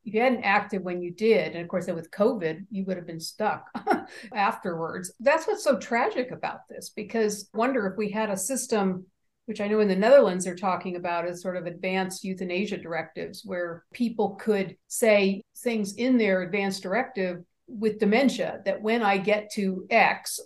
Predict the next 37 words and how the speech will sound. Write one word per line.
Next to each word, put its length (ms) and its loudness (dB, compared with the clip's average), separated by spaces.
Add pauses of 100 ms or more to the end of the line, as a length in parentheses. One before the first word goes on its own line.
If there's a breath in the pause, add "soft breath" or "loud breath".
point, 440 -4 (100)
don't 220 -2
remember 280 0
my 180 -4
family, 500 0
don't 200 -4
remember 380 -10 (260)
who 120 -10
I 100 -6
am, 560 -2 (420)
that's 240 -8
when 120 -10
I 80 -8
wanna 260 -10
go. 420 -2 (460)
You 140 0
wouldn't 240 4
have 100 2
had 260 4
to 280 0 (240)
make 260 -6
that 200 -2
hard 220 -6
decision. 480 -12
I 280 -4
felt 320 4 (180)
for 140 0
you 220 -2
in, 180 -2 (100)
in 180 4
reading 400 2
that, 220 -2
because 280 -4
it 100 -6 (100)
felt 320 0 (240)
really 280 -2
hard. 420 -2